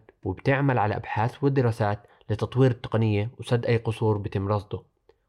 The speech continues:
ومن كبرى الشركات اللي بتعمل على أبحاث في هذا المجال وبتنشر اكتشافاتها النظرية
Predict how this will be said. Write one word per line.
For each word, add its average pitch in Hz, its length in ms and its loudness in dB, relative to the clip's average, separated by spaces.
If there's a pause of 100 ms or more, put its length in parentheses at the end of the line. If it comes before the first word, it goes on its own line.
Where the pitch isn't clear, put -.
ومن 92 140 0
كبرى 143 240 2
الشركات 127 540 0
اللي 101 100 -4
بتعمل 123 420 0
على 101 220 0
أبحاث 123 420 -2
في 110 80 -2
هذا 98 140 -2
المجال 107 460 0 (360)
وبتنشر 120 640 0 (100)
اكتشافاتها 123 640 -2
النظرية 117 640 2